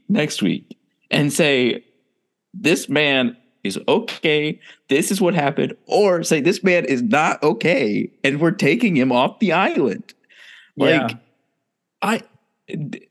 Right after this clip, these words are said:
Speaker 1: that would give me so much anxiety if I was out there with a man that is just falling down and, like, kinda seizing twice in a week. I'd, I'd be like, "Is there something in the water?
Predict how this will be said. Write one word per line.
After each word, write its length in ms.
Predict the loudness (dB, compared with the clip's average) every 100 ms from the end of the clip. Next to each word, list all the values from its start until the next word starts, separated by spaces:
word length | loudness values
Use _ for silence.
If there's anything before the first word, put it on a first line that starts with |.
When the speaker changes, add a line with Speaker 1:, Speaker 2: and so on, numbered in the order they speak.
| -10
Speaker 1:
that 400 | -10 -2 0 2
would 120 | 2
give 140 | 2 2
me 100 | 0
so 240 | 0 0 2 0
much 220 | 0 0
anxiety 580 | -2 2 2 2 2 0
if 120 | 0
I 140 | 0 0
was 140 | -2 -4
out 200 | -2 0
there 120 | 0
with 160 | 0
a 60 | 0
man 380 | 0 2 2 2
that 100 | 0
is 100 | -2
just 180 | -4 -8
falling 640 | -4 0 2 4 2 2
down 520 | 2 2 2 2 0 -2
and, 180 | -2 0
like, 400 | -2 -4 -12 -12
kinda 380 | -2 0 2 2
seizing 640 | 0 0 0 0 0 -2 -6 _ _ _ _ -6
twice 480 | 0 2 2 2
in 80 | 0
a 60 | 0
week. 480 | 0 -2 -4 -14 -18 _ _ _ _ _ -2
I'd, 240 | 0 0
I'd 260 | 0 0 0
be 140 | 2
like, 260 | 2 2 0
"Is 120 | 0
there 100 | 0
something 400 | 0 -2 0 0
in 100 | 2
the 80 | 0
water? 960 | -2 0 0 2 0 0 0 2 0